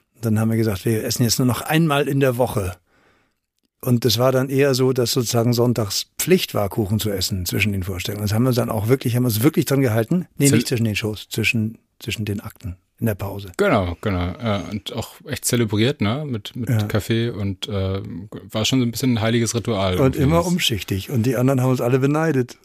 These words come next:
Speaker 2: Ja, definitiv.
Speaker 1: <laughs>
Speaker 2: Das, das, äh, denke ich auch.
Speaker 1: Cool.
Speaker 2: Ja.
Speaker 1: Ja. <laughs> Na, also, ich hab mal, ich hab mal dich gegoogelt,
Speaker 2: Hm.
Speaker 1: beziehungsweise ich benutze Ecosia, aber die Ergebnisse sind ja dieselben.
Speaker 2: Hm.
Speaker 1: Und,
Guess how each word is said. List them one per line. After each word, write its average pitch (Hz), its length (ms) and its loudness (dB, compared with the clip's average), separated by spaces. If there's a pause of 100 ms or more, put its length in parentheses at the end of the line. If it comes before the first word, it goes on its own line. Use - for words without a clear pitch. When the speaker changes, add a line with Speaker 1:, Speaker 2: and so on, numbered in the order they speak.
(160)
Speaker 2:
Ja, 151 140 -2
definitiv. 110 760 -4
Speaker 1:
<laughs> - 100 -10
Speaker 2:
Das, 208 280 2 (600)
das, - 280 -20
äh, 110 180 -6
denke 113 240 0
ich - 100 -6
auch. 107 360 -4
Speaker 1:
Cool. 156 300 0 (240)
Speaker 2:
Ja. - 120 4
Speaker 1:
Ja. 127 200 4 (380)
<laughs> - 20 -2 (800)
Na, 143 320 2
also, 135 340 2
ich 160 180 2
hab 220 180 2
mal, 175 520 2
ich 160 180 2
hab 190 180 2
mal 147 260 2
dich 135 160 0
gegoogelt, 131 560 2 (200)
Speaker 2:
Hm. 190 200 -2 (300)
Speaker 1:
beziehungsweise 127 480 4
ich 113 80 -4
benutze 123 400 2
Ecosia, 127 680 2
aber 117 160 0
die 120 160 0
Ergebnisse 123 480 0
sind 107 100 0
ja 98 80 -2
dieselben. 98 380 -6 (140)
Speaker 2:
Hm. 90 300 0 (760)
Speaker 1:
Und, 151 440 0